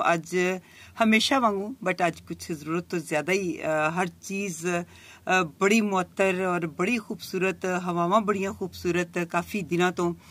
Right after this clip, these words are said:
ਔਰ ਇੱਕ ਅਜੀਬੋ ਗਰੀਬ ਇੱਕ ਰਹਿਮਤ, ਇੱਕ ਬਰਕਤ ਜਿਹੜੀ ਹੈ ਉਹ ਹਰ ਚੀਜ਼ ਦੇ ਵਿੱਚ ਨਜ਼ਰ ਆ ਰਹੀ ਹੈ, ਦਿਲਾਂ ਦੇ ਵਿੱਚ ਰਹਿਮਤ ਔਰ ਬਰਕਤ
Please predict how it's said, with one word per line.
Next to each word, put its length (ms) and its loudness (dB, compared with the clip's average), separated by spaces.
ਔਰ 100 2
ਇੱਕ 160 -4
ਅਜੀਬੋ 440 -2
ਗਰੀਬ 300 -2
ਇੱਕ 160 -6
ਰਹਿਮਤ, 580 -2
ਇੱਕ 160 -6
ਬਰਕਤ 400 -2
ਜਿਹੜੀ 400 0
ਹੈ 60 -2
ਉਹ 80 -4
ਹਰ 160 -4
ਚੀਜ਼ 280 -6
ਦੇ 80 -4
ਵਿੱਚ 180 -4
ਨਜ਼ਰ 220 -6
ਆ 140 -2
ਰਹੀ 160 -2
ਹੈ, 40 0
ਦਿਲਾਂ 300 0
ਦੇ 100 -2
ਵਿੱਚ 180 -4
ਰਹਿਮਤ 360 -4
ਔਰ 60 -6
ਬਰਕਤ 280 -8